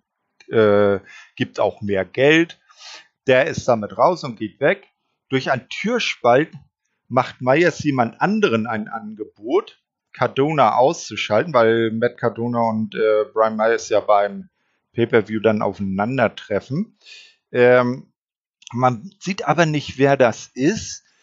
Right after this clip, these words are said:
äh, und das, die Sache bleibt ein bisschen unklar. Hab, äh, Olli, hattest du die Weekly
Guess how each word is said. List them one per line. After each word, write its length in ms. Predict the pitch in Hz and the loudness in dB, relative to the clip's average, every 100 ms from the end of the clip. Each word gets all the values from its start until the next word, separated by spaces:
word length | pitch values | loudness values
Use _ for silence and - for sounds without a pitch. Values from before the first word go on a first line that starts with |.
| _ _ - | _ _ -2
äh, 200 | 135 143 | 4 4
und 140 | 151 139 | 2 -4
das, 240 | 131 - | -4 -6
die 120 | 131 | -8
Sache 260 | 127 135 165 | -2 -2 -2
bleibt 380 | 139 127 165 135 | 0 -2 -2 -8
ein 80 | 113 | -8
bisschen 400 | 113 - 104 - | -8 -8 -12 -10
unklar. 880 | 139 214 226 - 95 98 135 208 _ _ _ _ | -6 -6 -8 -8 -4 -2 -2 -4 _ _ _ _
Hab, 260 | 131 - _ _ _ _ _ 135 | -6 -6 _ _ _ _ _ -2
äh, 380 | 131 131 131 127 _ | 2 4 4 0 _
Olli, 240 | 147 135 117 | -6 -4 -6
hattest 360 | 147 185 - | -6 -6 -8
du 60 | 160 | -16
die 600 | 156 151 151 147 143 135 | -14 -12 -10 -10 -12 -12
Weekly 500 | 147 _ 151 147 143 | -16 _ -16 -16 -18